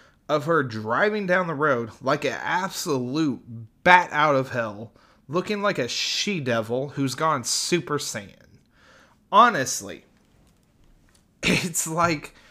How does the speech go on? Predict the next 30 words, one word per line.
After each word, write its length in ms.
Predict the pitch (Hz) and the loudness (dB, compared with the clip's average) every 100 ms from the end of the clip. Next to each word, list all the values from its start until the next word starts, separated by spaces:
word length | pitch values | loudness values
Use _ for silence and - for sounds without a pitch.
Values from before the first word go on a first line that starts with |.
| - | -20
she's 260 | - - 247 | -8 -6 -2
one 140 | 262 | -2
of 80 | 247 | 0
those 380 | 214 156 - - _ - | 2 2 -2 -8 _ -10
people 560 | - 165 - 165 160 - | -4 -2 0 -2 -2 -4
who 340 | 117 143 123 - | -2 0 -2 -6
needs 800 | 107 110 123 160 139 113 110 - | -10 -6 0 2 2 -2 -8 -10
an 100 | 123 | -8
express 680 | 127 - - - 135 123 - | -8 -6 -8 -2 -2 0 -6
trip 420 | - - 127 113 | -8 -4 -2 -2
to 140 | - | -8
the 140 | 117 117 | -8 -8
electric 520 | 113 110 113 107 110 | -8 -8 -8 -10 -12
chair. 420 | - 113 87 95 _ _ | -10 -10 -12 -20 _ _
'Cause 300 | - 147 135 | -2 0 0
good 640 | 113 117 220 214 113 101 95 _ - | -4 -10 -6 -2 -4 -6 -18 _ -12
God, 440 | 170 175 185 131 113 | -8 -4 -2 -2 -4
this 280 | 101 - | -12 -12
woman. 480 | 110 113 117 110 117 135 _ _ - - _ _ _ - | -10 -8 -8 -10 -14 -18 _ _ -20 -20 _ _ _ -6
And 220 | 160 180 | 0 2
it's 300 | 190 185 - | 2 0 -2
like, 360 | 196 185 165 - - _ - _ _ _ - | 0 2 0 -6 -20 _ -20 _ _ _ -2
I 80 | 156 | 0
don't 320 | 165 226 214 - | 2 0 0 -6
really 340 | 151 180 175 | 0 2 2
understand 720 | 170 151 143 131 - 139 135 107 | 0 -2 -2 -4 -4 -2 -2 -2
why 300 | 113 120 123 | 0 0 0
we're 240 | 123 120 | 0 -2
getting 360 | 123 127 123 117 - | -4 -6 -8 -10 -8
a 400 | 117 110 107 | -6 -6 -8